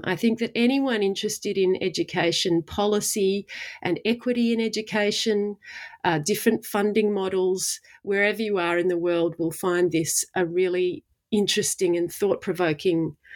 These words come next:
study. Um, Tom and Chris are both very experienced Australian educators who've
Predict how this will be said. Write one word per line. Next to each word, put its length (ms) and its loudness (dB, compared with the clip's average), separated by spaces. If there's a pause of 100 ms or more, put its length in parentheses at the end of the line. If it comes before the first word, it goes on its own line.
(220)
study. 640 -2 (1000)
Um, 380 -2
Tom 240 2
and 180 0
Chris 460 -2
are 100 2
both 640 -2 (100)
very 320 4
experienced 800 -2
Australian 680 0
educators 920 0 (600)
who've 280 0